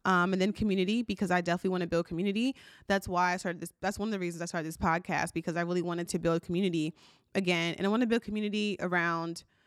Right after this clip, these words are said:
you know, exactly who I want to help and exactly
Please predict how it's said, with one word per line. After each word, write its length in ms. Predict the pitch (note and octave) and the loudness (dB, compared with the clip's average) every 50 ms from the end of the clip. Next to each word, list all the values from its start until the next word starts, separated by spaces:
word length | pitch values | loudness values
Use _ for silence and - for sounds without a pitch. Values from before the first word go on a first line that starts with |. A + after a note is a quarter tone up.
| _ _ _ _ | _ _ _ _
you 140 | - G#3 G#3+ | -4 0 2
know, 160 | G3+ F#3 F#3 | 2 2 2
exactly 1080 | - F3+ F3+ E3+ D#3+ D#3+ F#3 F#3 F#3 G3 G3+ - - G3 F#3+ F3+ F3 F3 E3+ E3+ E3+ F#3+ _ _ _ _ _ _ _ _ _ _ _ _ _ _ _ _ _ - - - - | 2 0 -2 -2 0 2 4 4 4 2 0 -6 -10 -8 -6 -6 -6 -6 -6 -8 -10 -14 _ _ _ _ _ _ _ _ _ _ _ _ _ _ _ _ _ -18 -14 -4 0
who 180 | - C4+ C4 G#3+ | 2 4 6 6
I 140 | F3 F3+ | 6 4
want 280 | F3+ F3+ F#3 F3 E3 - | 4 2 0 0 -2 -4
to 100 | - F#3 | -4 -2
help 220 | G3+ F#3 E3 E3 | 0 0 0 0
and 140 | - F3 F3 | 0 -2 -2
exactly 680 | F3+ E3+ F3 F#3+ F#3+ G3+ G3 - F#3+ F#3 F#3 F3 F3 | -2 0 2 2 2 2 0 -4 -6 -6 -6 -6 -8